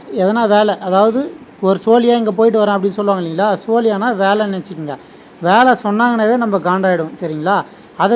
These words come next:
வச்சு உத்தரகாண்ட், ஆ, சோழியா அப்படின்றத ஞாபகம் வச்சுக்கலாம். நல்லா பார்த்துக்குங்க, உத்தரகாண்ட் வந்து சோழியா. இது நியூ புக் டேட்டா,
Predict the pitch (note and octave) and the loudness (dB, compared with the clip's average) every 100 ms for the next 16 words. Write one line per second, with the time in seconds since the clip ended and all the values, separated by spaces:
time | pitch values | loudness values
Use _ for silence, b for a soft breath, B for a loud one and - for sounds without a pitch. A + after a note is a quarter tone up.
0 | A3 - A3+ C4+ F#3+ F#3+ A#3 G3+ G#3 G3+ | 2 2 -4 -4 -4 -2 0 2 0 -2
1 | - F#3+ D#3+ - G3+ G#3 G3+ F#3+ F#3 F#3+ | -4 -6 -6 -2 2 4 4 2 0 -2
2 | F3+ G3 F#3+ F#3 - D#3 F#3+ C4 B B | -2 0 0 -2 -2 0 2 0 B B
3 | B B - - - - - - - F3 | B B -20 -20 -20 -20 -20 -20 -12 -4
4 | G3+ B3 A#3 A3 A3 F#3 G#3 C4+ G3+ G3 | 0 2 2 0 -2 -2 0 0 -2 0
5 | A#3+ A3+ A3+ G3+ F#3+ F#3+ D#4 F4 - A3 | 0 0 0 0 -2 0 -2 -4 -2 0
6 | A3 G#3+ F#3+ - - F#3 F3+ G#3 A#3 F#3+ | 2 2 0 -4 -10 -4 -2 0 0 -2
7 | E3 E3+ F3+ G3+ | -4 0 0 2